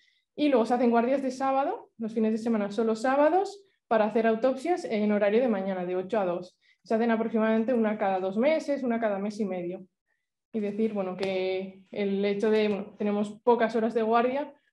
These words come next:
pero, bueno, estas, eh, aumentan el sueldo base y que el sueldo en el Hospital Clínic es algo superior a otros hospitales de Barcelona. En nuestro hospital hemos recibido residentes de,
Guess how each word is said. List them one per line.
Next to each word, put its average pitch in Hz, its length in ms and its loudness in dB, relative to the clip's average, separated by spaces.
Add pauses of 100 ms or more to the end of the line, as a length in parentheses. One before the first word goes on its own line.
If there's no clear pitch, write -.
(220)
pero, 208 360 4
bueno, 190 180 -2
estas, 208 360 0
eh, 196 300 -2
aumentan 202 420 -2
el 202 80 0
sueldo 202 320 -2
base 247 420 -2
y 214 520 0
que 214 80 2
el 202 120 0
sueldo 208 360 0
en 214 120 2
el 208 120 2
Hospital 214 360 -4
Clínic 226 280 0
es 226 180 -4
algo 214 240 0
superior 220 580 0
a 185 300 0
otros 185 300 -6
hospitales 208 520 -4
de 185 280 -4
Barcelona. 175 580 -10 (1600)
En 214 300 0
nuestro 208 240 0
hospital 226 300 2
hemos 247 200 2
recibido 262 420 2
residentes 220 540 -4
de, 185 540 -4